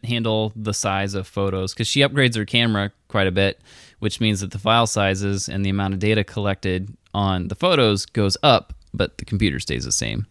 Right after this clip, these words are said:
So has a hard time keeping up with it. Well, she's been asking me for a while if I thought she could get away with going iPad only.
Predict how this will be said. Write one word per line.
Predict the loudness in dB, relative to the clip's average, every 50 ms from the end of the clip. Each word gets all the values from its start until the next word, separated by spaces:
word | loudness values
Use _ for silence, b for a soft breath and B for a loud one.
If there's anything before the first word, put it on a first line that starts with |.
| _
So | -8 -2 2 2 4 4 2 2 -2 _ _
has | 2 4 4
a | 4
hard | 4 4 2
time | 0 -2 -2
keeping | -2 -4 -2 -2 -2 -2
up | -2 -2 -2
with | -4 -4
it. | -4 -8 B B B B B B B B B B B B B _
Well, | 4 4 6 6 4 2 0 _ _ _ _ -8
she's | -6 -2 0 0 0 2
been | 2 2
asking | 2 2 2 0 0 0 0
me | 0 0
for | 0 0 -2
a | 0 0
while | 0 0 0 0 0 0 0
if | -2 -2 -4
I | -4 -2
thought | -2 -2 -4 -2 -2
she | -4 -4 -4
could | -4 -4 -2
get | -2 0 0
away | 0 0 0 0
with | -2 -2 -2
going | -2 -2 -2 -2 -2
iPad | -2 -2 0 0 0 0 0 2
only. | 2 2 2 2 0 -2 -2 -4